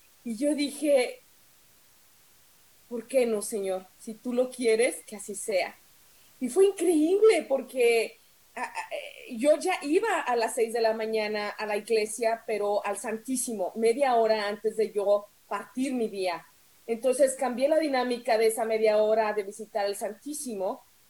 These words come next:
a ir a misa, ¿no? Él quería que yo lo recibiera, él quería que yo escuchara la palabra. Y eso me ayudó tanto en mi relación con, con Dios y experimenté sanidad,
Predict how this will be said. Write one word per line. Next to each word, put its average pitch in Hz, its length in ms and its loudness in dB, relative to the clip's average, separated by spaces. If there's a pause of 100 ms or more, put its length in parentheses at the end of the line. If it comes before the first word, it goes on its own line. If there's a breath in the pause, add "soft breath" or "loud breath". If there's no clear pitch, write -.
a 233 160 0
ir 247 160 0
a 247 100 0
misa, 220 600 -6
¿no? 196 240 -6
Él 240 180 -2
quería 262 600 2
que 247 120 -8
yo 220 100 4
lo 214 120 2
recibiera, 190 640 -2
él 196 100 -4
quería 226 480 0
que 220 80 -14
yo 208 60 -2
escuchara 202 420 -8
la 190 160 -4
palabra. 180 500 -8 (760)
Y 262 180 2
eso 294 280 4
me 302 120 4
ayudó 240 440 0 (100)
tanto 269 360 -4
en 262 80 -2
mi 254 80 -2
relación 233 800 0
con, 220 320 -2
con 208 260 -10
Dios 247 760 2
y 220 540 -8 (300 soft breath)
experimenté 247 1400 0 (140)
sanidad, 240 880 -2